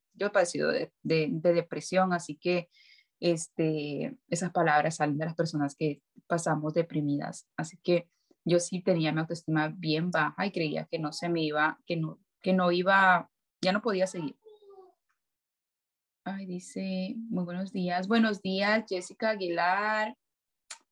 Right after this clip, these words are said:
Bella, bella, mi Anita, dice. <laughs> Ay, gracias.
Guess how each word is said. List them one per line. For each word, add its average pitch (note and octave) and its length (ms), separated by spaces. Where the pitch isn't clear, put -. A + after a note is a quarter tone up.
Bella, G3 320
bella, F#3+ 340
mi G3+ 100
Anita, E3+ 460
dice. F#3 280
<laughs> F#3 360
Ay, G3 200
gracias. F3+ 1040